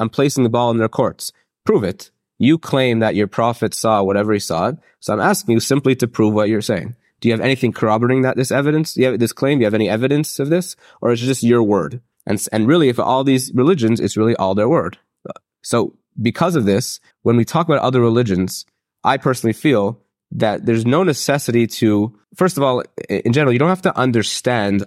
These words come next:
all the details about the religions in order to question it. People have this idea that if you want to question something or you want to really understand something, you have to understand everything about it in order to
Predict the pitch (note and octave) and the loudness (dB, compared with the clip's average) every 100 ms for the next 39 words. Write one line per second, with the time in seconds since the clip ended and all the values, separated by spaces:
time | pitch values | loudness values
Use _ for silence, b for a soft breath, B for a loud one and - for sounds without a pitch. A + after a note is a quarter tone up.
0 | - A#2 B2+ B2 A2 B2 A#2+ G2 F#2 F#2+ | -2 -2 0 0 2 0 2 -2 -2 -6
1 | b b b - G#2 G2 G2+ G#2 A2 B2 | b b b -4 -2 0 2 2 2 2
2 | G#2 G2+ F2 G#2 G2 F2 A#2 G#2 - E2+ | 2 0 0 -2 -2 -4 -4 -4 -4 -2
3 | C#3+ C3+ A#2+ A#2 G#2+ G2+ A#2 G2 F#2 G2 | -2 0 0 0 0 2 2 2 0 2
4 | G2+ B2 A2 - D#3+ E3 C#3+ C#3+ C3 A#2+ | 2 2 0 0 -2 0 0 0 -2 0
5 | A2+ G#2+ A2+ b b b - G2+ G#2+ G#2+ | 0 0 -4 b b b 0 2 2 2
6 | A2 G#2 G2+ - F3 F#3 D3+ C3+ B2 C3 | 2 0 -2 0 2 2 0 2 2 0
7 | - B2+ C3 C3 C3+ C3 B2 G#2+ G2+ F#2 | 0 0 0 0 0 2 2 2 0 -2
8 | F2+ G2 G#2 G#2 - G2+ G2+ | -2 0 0 -2 0 0 -2